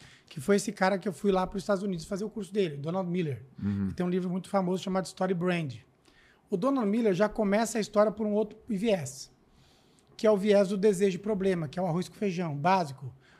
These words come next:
Speaker 1: Todo mundo quer alguma coisa, todo mundo tem um desejo,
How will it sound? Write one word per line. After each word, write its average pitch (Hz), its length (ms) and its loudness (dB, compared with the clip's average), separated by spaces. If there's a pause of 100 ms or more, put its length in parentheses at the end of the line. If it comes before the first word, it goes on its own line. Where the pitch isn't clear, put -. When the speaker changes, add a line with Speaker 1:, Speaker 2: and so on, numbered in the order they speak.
(120)
Speaker 1:
Todo 254 240 2
mundo 240 220 0
quer 208 120 2
alguma 196 300 2
coisa, 214 480 2 (340)
todo 202 160 0
mundo 202 120 -2
tem 196 100 0
um 190 80 0
desejo, 180 580 0